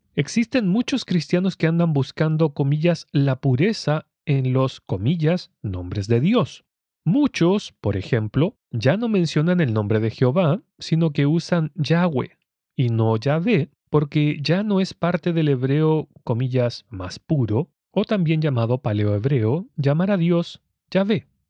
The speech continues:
Pero, como acabo de mencionar antes, lo que Moisés oyó no era el nombre de Dios, sino la definición de la naturaleza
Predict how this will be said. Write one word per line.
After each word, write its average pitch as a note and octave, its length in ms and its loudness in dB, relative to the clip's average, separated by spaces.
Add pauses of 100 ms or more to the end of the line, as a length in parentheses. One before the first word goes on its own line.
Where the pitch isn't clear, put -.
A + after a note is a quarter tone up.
(160)
Pero, G#3 460 2
como G3 260 0
acabo C4 320 -2
de A#3+ 80 0
mencionar F#3 540 0
antes, A#2 580 -2 (220)
lo D#3 260 2
que F3+ 140 -2
Moisés F3+ 480 0
oyó F3 480 0 (160)
no D3+ 260 2
era G#3+ 160 0
el F3+ 160 2
nombre E3 300 0
de A#2+ 160 2
Dios, C#3 480 0 (180)
sino B2 640 0
la A2 260 0
definición C#3+ 760 -2
de A#2+ 100 0
la G#2 100 0
naturaleza G#2+ 680 -2